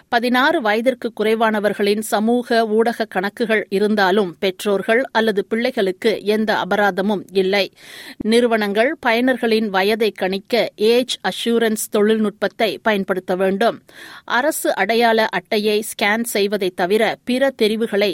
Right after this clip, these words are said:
வழங்க வேண்டும். சில தளங்களில், எடுத்துக்காட்டாக YouTube, TikTok ஆகியவற்றில்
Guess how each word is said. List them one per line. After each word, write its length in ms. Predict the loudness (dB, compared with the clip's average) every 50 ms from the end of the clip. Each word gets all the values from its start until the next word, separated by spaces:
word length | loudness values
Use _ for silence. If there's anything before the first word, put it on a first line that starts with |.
| -2 -2
வழங்க 340 | 0 0 2 2 0 0 0
வேண்டும். 420 | 0 0 0 0 0 0 0 -2 -4 -14 _ _ -20 -20 -20 -20 -20
சில 320 | -6 0 2 2 4 2
தளங்களில், 600 | 2 2 2 2 2 2 2 0 2 2 2 2 0 -2
எடுத்துக்காட்டாக 880 | -2 0 0 0 0 -4 -6 -2 -4 -4 -2 0 -2 -2 -2 0 0 0 2 0 0 -2
YouTube, 540 | -2 0 -2 -2 -2 -4 -4 -4 -4 -4 -6 _
TikTok 500 | -6 -6 -6 -6 _ _ 0 0 0 0 -2 -2
ஆகியவற்றில் 760 | -2 -2 -2 0 -2 -2 0 0 -4 -2 0 0 0 0